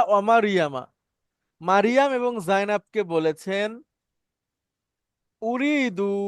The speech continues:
আমি চাই, আন আসআলা, প্রশ্ন করতে, আন বালাদি, মানে আমি তোমাদের দুজনকে তোমাদের দেশের ব্যাপারে প্রশ্ন করতে চাই।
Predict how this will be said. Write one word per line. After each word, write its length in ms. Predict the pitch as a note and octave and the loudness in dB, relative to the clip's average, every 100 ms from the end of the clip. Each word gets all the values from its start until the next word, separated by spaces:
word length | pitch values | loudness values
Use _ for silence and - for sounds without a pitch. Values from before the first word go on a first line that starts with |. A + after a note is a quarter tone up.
| G3+ - - | -8 -10 -2
আমি 260 | F#3+ G#3+ A#3 | 0 0 -2
চাই, 480 | G#3+ F3+ D#3+ D#3+ F#3+ A3 - _ _ _ _ _ - | 2 4 4 2 0 -6 -16 _ _ _ _ _ -2
আন 180 | A3+ B3 B3+ A3 | 0 0 -4 -2
আসআলা, 760 | B3+ - - - F#3+ E3+ E3 E3 - _ | -2 -2 -8 0 2 2 0 0 -6 _
প্রশ্ন 400 | - A#3 - A#3+ A3+ | -4 -4 -4 -8 -8
করতে, 500 | F#3+ G3 - - F#3 F#3 G3 _ _ _ _ _ _ _ _ - B2+ | -6 -6 -6 -2 0 0 -4 _ _ _ _ _ _ _ _ -8 0
আন 200 | G3+ A#3 G#3 E3+ | 2 2 -2 -4
বালাদি, 760 | D#3 G#3 A#3+ A#3 G3+ D#3+ F3 E3 C#3+ C#3 _ _ _ _ _ _ _ - | 4 6 6 6 4 0 -4 -4 -4 -8 _ _ _ _ _ _ _ -6
মানে 220 | F#3 G#3+ | -2 0
আমি 280 | G#3 G3+ A3+ B3 | 2 2 0 -4
তোমাদের 500 | A#3 A3 A3+ A3+ A#3+ A#3 _ _ _ _ _ - | -2 0 2 2 0 -2 _ _ _ _ _ -20
দুজনকে 840 | D#3 D3 A3 F#3+ A#3+ A#3 - A3+ G3+ G3+ - | -18 -10 -8 -4 -4 -4 -2 2 4 2 -2
তোমাদের 380 | G3+ G3+ G3 G#3 E3 | -2 0 0 -2 0
দেশের 360 | G3 G#3 A#3+ A3+ | 0 2 0 0
ব্যাপারে 400 | G#3+ G#3 G#3 G#3 | -2 0 0 -2
প্রশ্ন 400 | G3 G#3+ G#3+ - A3 | -4 -6 -6 -6 -6
করতে 320 | G3+ F#3+ - | -4 -4 -4
চাই। 240 | F3 D3 | -2 -2